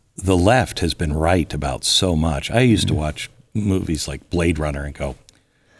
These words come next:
Speaker 1: "I know, the United States is now a corporation. I got it." And I used to think that was nonsense.
Speaker 2: Right.
Speaker 1: They were right.
Speaker 2: Yeah.
Speaker 1: They were right on that. And <laughs> now, for some reason, they don't care. But,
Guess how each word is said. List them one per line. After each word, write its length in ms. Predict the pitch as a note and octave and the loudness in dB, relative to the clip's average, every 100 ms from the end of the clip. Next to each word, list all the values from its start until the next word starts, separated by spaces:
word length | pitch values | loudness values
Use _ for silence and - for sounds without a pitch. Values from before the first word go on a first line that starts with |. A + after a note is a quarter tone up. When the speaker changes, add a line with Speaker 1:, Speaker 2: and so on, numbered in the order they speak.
| - - - | -2 -2 2
Speaker 1:
"I 220 | G#2 G#2+ | 6 8
know, 400 | G#2+ G#2 F#2+ F#2 | 6 6 6 6
the 60 | G2 | 6
United 360 | G2+ G#2 G#2 G2+ | 6 6 6 4
States 360 | - G2 F2+ E2 | 4 4 2 0
is 100 | D#2+ | 2
now 220 | F#2 F#2 | 4 4
a 40 | |
corporation. 800 | E2+ G#2 F2 F#2+ F2+ D#2 D2 - D2+ | 2 2 4 4 4 2 0 -2 0
I 160 | E2 | 0
got 340 | D#2 D#2 C#2 B1+ | 2 2 0 -2
it." 160 | B1+ - | -8 -4
And 360 | F#2 F2 E2 D#2 _ _ B2+ | 0 2 2 -2 _ _ 2
I 40 | |
used 220 | D#3 D#3 | 4 4
to 80 | A#2 | 4
think 180 | G#2+ F2 | 2 2
that 120 | D#2 | 0
was 140 | C#2+ | -2
nonsense. 420 | D2+ G2+ B2 - G#2 | 0 2 2 2 2
Speaker 2:
Right. 300 | C3+ D3+ - - - | 2 0 -2 -14 -6
Speaker 1:
They 260 | D#2 A#2 F#3+ | 2 4 4
were 160 | E3 | 4
right. 640 | F2 D2 G#2+ F#3 D2 - A2 F#2 | 4 2 4 4 2 -2 -4 -2
Speaker 2:
Yeah. 160 | F2 E2 | 0 4
Speaker 1:
They 140 | C#3 | 4
were 200 | E3+ C#3+ | 6 4
right 440 | G2+ G#2 E3+ G3 - | 4 4 4 2 0
on 220 | C#3+ A#2+ | -2 -4
that. 260 | A2 G#2+ - - - - - | -8 -14 -18 -20 -20 -20 -2
And 120 | G2 | 0
<laughs> 180 | - - | 0 2
now, 120 | G3 | 2
for 160 | D3+ D#3 | 4 4
some 220 | - D#3 | 4 4
reason, 280 | D#3+ C3+ A2 | 2 4 4
they 100 | A2+ | 4
don't 220 | D3 - | 2 -2
care. 380 | - - C3+ F2 | -2 0 2 2
But, 240 | C#2 G2 | 2 0